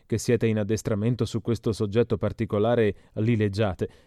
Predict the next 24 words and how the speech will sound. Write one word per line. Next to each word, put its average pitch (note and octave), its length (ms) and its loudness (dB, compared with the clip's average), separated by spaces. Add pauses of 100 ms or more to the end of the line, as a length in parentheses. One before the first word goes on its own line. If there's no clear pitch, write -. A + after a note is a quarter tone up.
(100)
Ci D3 120 2
si D3+ 120 4
aspetta F3 360 4
che D3 160 2
li D3 280 2
assorbiate, A2+ 1400 -2 (440)
che C3 140 4
possiate C#3+ 480 4
citarli D3 640 2
parola B2 400 2
per A2+ 160 0
parola E3+ 540 2
e D#3 160 2
per D3+ 180 4
numero, B2+ 440 2 (300)
le A2 120 0
parole C3 400 4
esatte, B2+ 720 0
l'esatto F#2+ 420 -2
significato. A2 720 -4 (640)
E, D3 160 0
cosa A#2 320 2
più G#2+ 140 -2
importante, F#2+ 680 -6